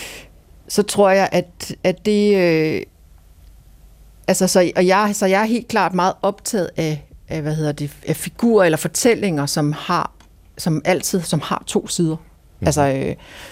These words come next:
Speaker 1: ligesom Marie Hammer har to sider i det, at hun, at hun både er husmor og kører en husholdning og er traditionel, øh, øh, dansk kvinde i, øh, midten af nitten hundrede, hvad hedder det, og, og, og har en familie og kører det, men hun også rejser ud og er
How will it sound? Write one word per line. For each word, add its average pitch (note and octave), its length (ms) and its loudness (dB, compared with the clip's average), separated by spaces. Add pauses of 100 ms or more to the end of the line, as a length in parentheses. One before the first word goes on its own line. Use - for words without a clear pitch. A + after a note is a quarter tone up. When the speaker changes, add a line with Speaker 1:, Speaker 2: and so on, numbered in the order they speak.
(120)
Speaker 1:
ligesom F#3 200 4
Marie F#3+ 380 4
Hammer F3 280 0
har E3 220 0
to - 240 -4
sider E3+ 360 0
i - 140 -4
det, D#3 240 -2
at C3 120 -2
hun, E3+ 300 -2 (440)
at D#3+ 120 -2
hun D#3+ 140 0
både F3+ 340 6
er F3 60 2
husmor E3 520 0
og D#3+ 80 -4
kører E3+ 240 2
en E3 100 0
husholdning D#3 640 -2
og - 80 0
er D3+ 140 2
traditionel, D#3+ 640 -4 (100)
øh, - 420 -4 (280)
øh, - 120 -8 (140)
dansk - 320 -4
kvinde D3 420 -2
i, - 260 -8 (120)
øh, - 120 -8 (280)
midten C#3 400 -4
af - 140 -4
nitten D#3 280 -2
hundrede, C#3+ 300 0 (480)
hvad - 160 4
hedder D3 160 4
det, D3 300 -2
og, C#3 180 2 (120)
og, C#3+ 300 -2
og C3 80 -2
har D3+ 200 -2
en D#3+ 80 -6
familie D3+ 380 -2
og D3+ 80 -4
kører D#3+ 240 0
det, F3 240 0 (300)
men F3+ 160 2
hun F3 180 4
også F3+ 280 2
rejser E3 260 0
ud F#3 300 -2
og C3 140 -2
er D#3 200 0